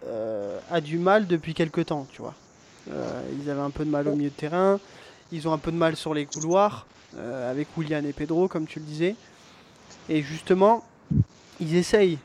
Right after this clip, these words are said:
un petit peu de, avec, euh, Loftus-Cheek de, d'en parsemer,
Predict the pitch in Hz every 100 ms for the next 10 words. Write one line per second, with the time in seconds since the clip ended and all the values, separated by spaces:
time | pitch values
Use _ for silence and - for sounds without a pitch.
0 | - 143 147 - 160 160 165 147 147 139
1 | 139 139 135 139 147 - 143 139 135 139
2 | 143 139 - 151 - 160 165 151 151 143
3 | 139 131 - - - - - - 147 -
4 | 156 - 175 185 214